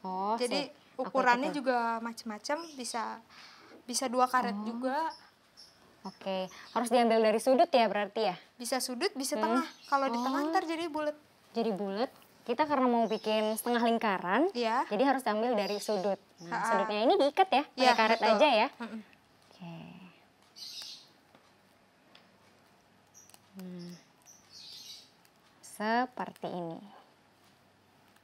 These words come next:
Speaker 1: Oke, kalau sudah diikat seperti ini.
Speaker 2: Nah, kita bikin beberapa.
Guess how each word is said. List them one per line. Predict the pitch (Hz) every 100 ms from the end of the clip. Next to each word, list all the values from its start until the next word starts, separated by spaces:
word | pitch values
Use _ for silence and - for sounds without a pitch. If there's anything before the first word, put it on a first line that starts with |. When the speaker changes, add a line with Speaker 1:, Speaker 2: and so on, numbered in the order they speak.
| _ _ _ _ - - - - - - - _ _ _ _ - _ _ _ - - _ - _ _ - - _
Speaker 1:
Oke, | 247 330 _ - 277 277 269 269 269 - _ _ _ -
kalau | 220 214
sudah | 214 208 202
diikat | 185 202 208
seperti | - - -
ini. | 202 190 254 494 - - - _ _
Speaker 2:
Nah, | 262 240 226 233 -
kita | - 320
bikin | 294 285 294 285 269
beberapa. | 254 226 254 240 294